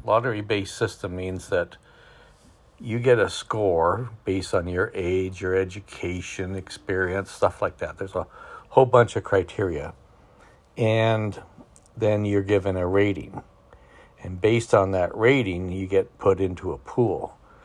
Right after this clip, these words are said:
And then they pick the top-rated candidates 'cause there's a limited number of, uh, permanent res-, permanent visa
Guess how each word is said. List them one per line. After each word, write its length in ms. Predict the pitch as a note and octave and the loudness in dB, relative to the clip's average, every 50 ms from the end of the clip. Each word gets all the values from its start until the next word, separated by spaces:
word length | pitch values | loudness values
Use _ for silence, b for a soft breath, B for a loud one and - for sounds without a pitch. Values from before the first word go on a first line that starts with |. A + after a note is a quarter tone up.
| B B B B - | B B B B -12
And 120 | G2+ F#2+ | -8 -4
then 180 | F#2+ F#2+ F#2+ F#2+ | -2 -2 2 2
they 160 | G2+ G#2 A2+ | 2 2 2
pick 560 | - - - - D3 A#2+ G2 - - - - _ b b b b b b b b _ | -2 -4 2 4 6 6 4 2 -6 -18 -20 _ b b b b b b b b _
the 80 | - F2+ | -8 -8
top-rated 840 | - - - - A2 G#2+ G#2 - - A2 G2+ G2 F#2 F2+ F2+ E2+ | -8 -4 2 4 6 6 6 4 2 2 2 2 2 0 -6 -8
candidates 600 | - - G#2+ G2+ F#2+ F#2+ F#2 E2 - D2+ D2+ D#2+ - | -6 -2 -2 0 0 -2 -4 -6 -8 -12 -12 -12 -12
'cause 260 | - - F#2+ E2 - | -10 -10 -10 -6 -6
there's 160 | F#2 E2+ - | -8 -4 -4
a 60 | F#2 | -4
limited 520 | F2+ F2+ G#2 G#2+ A2 A2 G2 A2+ G#2+ G2 F#2+ | 0 0 0 2 0 0 0 -2 -2 -2 -2
number 400 | G2 F#2+ G2 F#2 F#2+ F2+ F2 - B B B B B B B B B B - | -2 -2 0 0 0 0 0 -2 B B B B B B B B B B -10
of, 800 | - - F2 F2 F2 F2 F2 F2 E2+ E2 E2 - - - - - _ - - | -4 -2 0 2 2 2 2 0 -2 -4 -10 -16 -20 -20 -20 -20 _ -14 -12
uh, 540 | F#2 F#2 F#2+ F#2+ F2+ E2+ - G2 G2 F#2 F2 - | -12 -10 -8 -8 -8 -8 -10 -10 -14 -16 -16 -2
permanent 380 | - - G#2+ G2+ G2+ G2 G2 F2+ | 4 4 4 6 4 0 0 -2
res-, 440 | F#2 F#2+ G2+ G#2 G#2 G2+ G2 - - - - A#2 A#2 - _ | -4 -2 -2 0 -2 -2 -4 -6 -8 -8 -8 -12 -14 -14 _
permanent 380 | - - A#2 A2 G2+ G2 G2 | 0 0 0 2 2 -2 -4
visa 580 | G2 F#2+ G2 G#2 G#2 G2 - - E2+ E2 - - | -4 -6 -4 -4 -4 -4 -2 -2 -2 -2 -2 -6